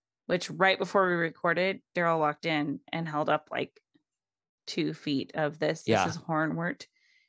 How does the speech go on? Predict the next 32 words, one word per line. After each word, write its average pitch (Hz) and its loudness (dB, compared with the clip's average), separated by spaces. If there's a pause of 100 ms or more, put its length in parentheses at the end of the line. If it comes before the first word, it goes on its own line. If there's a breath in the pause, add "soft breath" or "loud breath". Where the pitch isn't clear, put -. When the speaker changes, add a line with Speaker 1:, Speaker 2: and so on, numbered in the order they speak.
(200)
Speaker 1:
and 160 -2
it's 160 -6
grown, 156 0
like, 147 -2
across - -4 (800)
over 180 -6
here - -4
and - -6
stuff. - -10
So - 0
it's, 196 -6
like, - -6
taken - -2
Speaker 2:
Yeah. 98 -4
Speaker 1:
off. - -14 (760 soft breath)
So - 2
we 196 8
have 175 4
one, 208 2
two, 185 -6 (100)
three, 190 -6 (140)
four, 170 0
five, - -20
six. - -12
I 247 2
think 226 4
we 277 8
have 254 6
about 202 4
seven 165 2
different - -2
plants. - -4